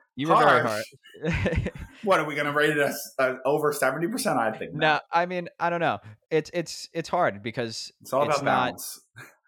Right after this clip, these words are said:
Speaker 1: i-, it's not, again, we've been saying it's no Indiana Jones. I mean, Indiana Jones would be in the nineties for, for me and you.
Speaker 2: Yeah,
Speaker 1: I mean,
Speaker 2: yeah,
Speaker 1: maybe
Speaker 2: yeah,
Speaker 1: not
Speaker 2: yeah.
Speaker 1: Temple of Doom. I know how you feel about
Speaker 2: Oh, I
Speaker 1: Temple of
Speaker 2: hate
Speaker 1: Doom.
Speaker 2: Temple of Doom. <laughs>
Speaker 1: I agree to disagree
Speaker 2: I
Speaker 1: there.
Speaker 2: hate Temple of Doom.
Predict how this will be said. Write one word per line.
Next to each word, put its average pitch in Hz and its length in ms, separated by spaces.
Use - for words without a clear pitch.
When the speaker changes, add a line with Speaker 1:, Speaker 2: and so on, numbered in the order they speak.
Speaker 1:
i-, 110 140
it's 139 180
not, 139 380
again, 127 380
we've 110 120
been 110 120
saying 120 260
it's 98 140
no 113 240
Indiana 110 340
Jones. 101 400
I - 20
mean, 101 200
Indiana 104 280
Jones 104 560
would 107 220
be 104 400
in 104 120
the 104 80
nineties 104 560
for, 90 340
for 98 120
me 90 400
and 98 120
you. 95 140
Speaker 2:
Yeah, 82 220
Speaker 1:
I 107 80
mean, 98 140
Speaker 2:
yeah, 90 120
Speaker 1:
maybe 107 120
Speaker 2:
yeah, 101 80
Speaker 1:
not 95 80
Speaker 2:
yeah. - 20
Speaker 1:
Temple 98 260
of 92 60
Doom. 98 240
I 92 60
know 92 100
how 95 100
you 92 100
feel 92 180
about 98 180
Speaker 2:
Oh, 95 40
I 95 100
Speaker 1:
Temple 92 100
of - 20
Speaker 2:
hate 95 140
Speaker 1:
Doom. - 0
Speaker 2:
Temple 92 320
of - 60
Doom. 180 1800
<laughs> - 40
Speaker 1:
I 113 100
agree 170 300
to 180 80
disagree 170 420
Speaker 2:
I - 20
Speaker 1:
there. 156 160
Speaker 2:
hate 147 220
Temple 113 420
of 107 80
Doom. 107 420